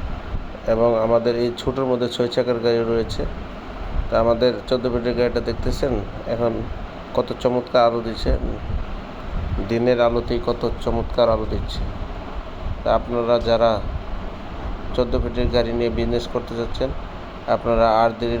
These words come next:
না করে আমাদের স্ক্রিন নম্বরে যোগাযোগ করুন। গাড়িটা, আহ, আপনারা দেখতেছেন ফগ লাইট সহ লাইটিং ব্যবস্থা কত চমৎকার। এদের ভিতরের ড্যাশবোর্ডটা দেখেন, একদম চমৎকার ড্যাশবোর্ড এবং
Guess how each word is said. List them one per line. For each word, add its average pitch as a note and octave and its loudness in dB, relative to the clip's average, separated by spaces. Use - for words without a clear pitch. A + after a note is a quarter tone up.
না A#2+ 4
করে A#2 2
আমাদের A2+ 0
স্ক্রিন A2 -4
নম্বরে A2+ 2
যোগাযোগ A2 -2
করুন। A2+ -2
গাড়িটা, A2+ 4
আহ, G#2+ 0
আপনারা A2 0
দেখতেছেন A#2 -2
ফগ A2 2
লাইট A2+ 0
সহ A#2+ 0
লাইটিং A2 2
ব্যবস্থা A2+ 0
কত - -4
চমৎকার। A2+ -2
এদের A#2 2
ভিতরের A2 0
ড্যাশবোর্ডটা A2 -2
দেখেন, G#2 0
একদম A#2+ 0
চমৎকার B2+ 2
ড্যাশবোর্ড A2+ -2
এবং A#2 0